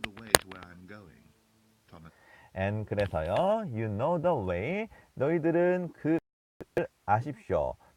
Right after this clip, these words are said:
Speaker 2: To where I'm going, 내가 가는 그 길을요.
Speaker 1: Said to him,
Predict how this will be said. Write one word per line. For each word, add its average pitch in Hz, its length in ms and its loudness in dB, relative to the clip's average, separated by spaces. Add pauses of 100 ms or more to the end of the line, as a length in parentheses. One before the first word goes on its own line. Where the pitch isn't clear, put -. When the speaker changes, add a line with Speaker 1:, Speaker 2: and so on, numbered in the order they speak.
(100)
Speaker 2:
To 98 200 0
where 147 280 4 (160)
I'm 95 360 -2
going, 127 440 0 (220)
내가 175 520 6
가는 104 420 -4
그 - 160 -10
길을요. 101 760 0 (1200)
Speaker 1:
Said 95 340 -18
to 80 80 -20
him, 69 240 -20